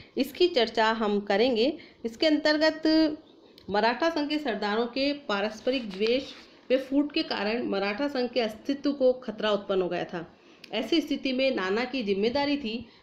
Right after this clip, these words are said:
कि वे सभी सरदारों से, विशेषकर महादजी के साथ सहयोग करें, लेकिन नाना ने इसके बजाय प्रत्येक मराठा सरदार को संदेह की दृष्टि से देखा। सत्रह सौ बयानवे ईस्वी में जब महादजी उत्तर भारत से पूना के लिए रवाना हुआ,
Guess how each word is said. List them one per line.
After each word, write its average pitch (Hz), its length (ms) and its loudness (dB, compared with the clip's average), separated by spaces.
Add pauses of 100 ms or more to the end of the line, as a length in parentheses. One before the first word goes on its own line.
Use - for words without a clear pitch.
(100)
कि 233 80 -2
वे 247 100 2
सभी 247 300 0
सरदारों 208 500 0
से, 220 160 -2
विशेषकर 254 520 -2
महादजी 214 420 -2
के 254 120 -4
साथ 214 360 -4
सहयोग 208 640 2 (460)
करें, 190 300 0 (640)
लेकिन 285 460 4
नाना 214 300 2
ने 247 100 2
इसके 240 220 -2
बजाय 208 360 2
प्रत्येक 277 440 -2
मराठा 208 340 0
सरदार 190 520 -2
को 269 80 0
संदेह 196 360 0
की 202 100 -4
दृष्टि 185 360 -4
से 285 180 0
देखा। 180 560 -4 (460)
सत्रह 254 320 0
सौ 262 160 0
बयानवे 262 600 0
ईस्वी 262 340 -2
में 233 220 2
जब 240 100 -2
महादजी 214 600 -2
उत्तर 285 380 -4
भारत 208 320 -2
से 240 160 -4
पूना 214 340 0
के 226 120 -2
लिए 294 140 2
रवाना 202 340 0
हुआ, 190 220 -2